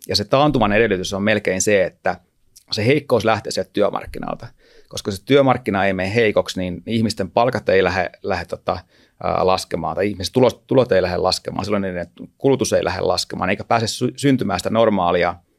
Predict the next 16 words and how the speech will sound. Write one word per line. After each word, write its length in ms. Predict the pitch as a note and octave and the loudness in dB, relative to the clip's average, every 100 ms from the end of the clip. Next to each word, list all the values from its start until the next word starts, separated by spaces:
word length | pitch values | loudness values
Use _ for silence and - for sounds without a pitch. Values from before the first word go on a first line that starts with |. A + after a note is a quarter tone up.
| _ _ _ | _ _ _
tal-, 340 | A2+ A2+ A2+ - | 0 2 0 0
ää, 220 | G#2+ F#2+ | 0 2
taantuman 520 | F#2 A#2+ G#2+ F#2+ F2+ | 2 2 0 -2 -4
synnyttävää 520 | F2 G2+ F#2 F#2 F2+ | -4 -6 -4 -2 -2
luuppia. 560 | F2 F#2+ - _ - A#2+ - _ _ - - | 0 -2 -4 _ -8 -8 -12 _ _ -20 -8
Niin 100 | G#2 | -2
se, 220 | G#2 F#2 - | 0 0 -4
se, 120 | G#2 | -8
tota, 360 | F#2+ - F#2+ - - | -8 -2 -2 -2 0
vahva 340 | C#3+ C#3+ C3 | 2 2 0
työmarkkina 760 | F#2+ B2 A2 F2+ - - F2+ F#2 - _ _ _ _ _ _ | 0 2 2 2 -4 -6 -6 -8 -12 _ _ _ _ _ _
voi 160 | G#2 F#2+ | 0 2
pitää 380 | B2 A#2 G2 F2+ | 2 2 0 0
sen 200 | G2 F#2+ | -4 -4
koko 140 | G2 | -4
talouden 680 | - A#2+ G#2+ F2+ D#2 D#2+ | 0 4 4 4 2 -4